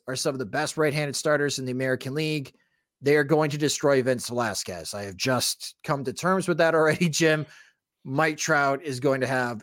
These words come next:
a big game against Vince Velasquez. That's where I see the trouble for the White Sox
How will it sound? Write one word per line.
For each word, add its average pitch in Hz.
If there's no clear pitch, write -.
a 135
big 127
game 113
against 117
Vince 120
Velasquez. 95
That's 196
where 196
I 175
see 170
the 156
trouble 139
for 139
the 123
White 117
Sox 107